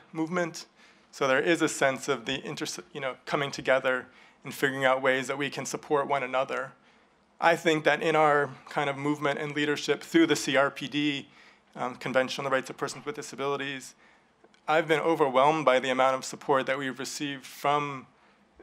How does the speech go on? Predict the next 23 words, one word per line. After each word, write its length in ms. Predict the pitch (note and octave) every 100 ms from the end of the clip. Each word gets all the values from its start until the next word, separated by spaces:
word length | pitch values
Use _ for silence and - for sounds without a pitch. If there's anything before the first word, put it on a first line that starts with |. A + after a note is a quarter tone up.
| - - -
the 140 | D3 -
other 240 | D#3 D3+
civil 320 | C#3+ C#3+ C3
rights 440 | B2+ C3 - - -
and 120 | C3+
human 220 | C#3+ C3+
rights 240 | B2+ B2+
movements, 480 | C3 B2 C3 G#2+ -
that 240 | D#3 C#3 -
there's 160 | C#3+
been 160 | B2 C#3
a 60 |
really 280 | C#3 D3+ D3
sense 300 | C#3+ C#3+ C3+
of 60 | D3+
support 520 | - - D#3+ D3 - - - _
that 240 | - C3+ -
this 300 | D#3 D3 - -
arena 360 | D#3 D3 C#3
of 340 | C3 - C#3+ C#3 -
engagement 540 | D#3 C3+ C#3+ C3 C3+
in 140 | B2+ B2+
sport 480 | - E3+ F3 E3